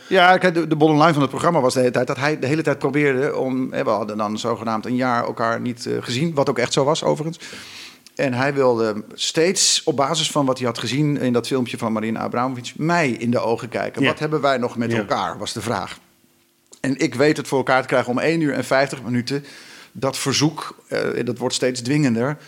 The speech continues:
Speaker 1: te ontwijken. Ik ga niet tegenover hem zitten, ik ga hem niet aankijken. En uiteindelijk, nou, kijk ik hem dan toch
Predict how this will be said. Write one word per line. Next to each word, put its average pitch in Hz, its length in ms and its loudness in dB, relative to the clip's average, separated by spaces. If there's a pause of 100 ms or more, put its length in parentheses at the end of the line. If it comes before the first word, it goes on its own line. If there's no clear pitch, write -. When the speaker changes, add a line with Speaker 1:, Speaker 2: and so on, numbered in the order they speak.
(120)
Speaker 1:
te 151 100 -2
ontwijken. 151 560 0
Ik 147 120 -4
ga 156 280 -2
niet 139 300 -2
tegenover 131 480 0
hem 117 140 -2
zitten, 120 220 -8
ik - 60 -12
ga 123 180 -2
hem 120 120 -2
niet 120 180 -2
aankijken. - 580 -4 (600)
En 123 140 -4
uiteindelijk, 117 640 -6 (120)
nou, - 100 -8 (100)
kijk 131 220 -4
ik - 80 -20
hem 120 120 -6
dan 117 120 -4
toch 151 240 -2